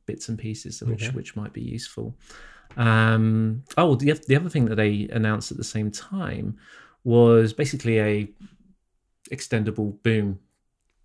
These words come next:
Speaker 2: Ooh.
Speaker 1: That's the,
Speaker 2: Right.
Speaker 1: um, gimbals can attach to, so you can reach it out.
Speaker 2: Mm-hmm.
Speaker 1: Now, these are gonna be, if the Ronin S is anything to go by, that's a heavy gimbal.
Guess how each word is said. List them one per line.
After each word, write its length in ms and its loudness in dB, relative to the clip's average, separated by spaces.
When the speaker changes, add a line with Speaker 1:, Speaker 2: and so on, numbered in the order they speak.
Speaker 2:
Ooh. 240 -2
Speaker 1:
That's 580 -2
the, 680 -4
Speaker 2:
Right. 200 -8
Speaker 1:
um, 120 -6
gimbals 380 0
can 140 -12
attach 400 -6
to, 260 -8
so 160 -10
you 180 -8
can 340 -2
reach 260 -4
it 80 -8
out. 140 -4
Speaker 2:
Mm-hmm. 100 0
Speaker 1:
Now, 300 2
these 200 0
are 40 -4
gonna 160 -2
be, 300 -4
if 140 -10
the 80 -2
Ronin 320 0
S 260 0
is 80 -4
anything 280 -4
to 80 -14
go 180 -6
by, 300 -8
that's 200 -6
a 40 -10
heavy 360 -10
gimbal. 480 -10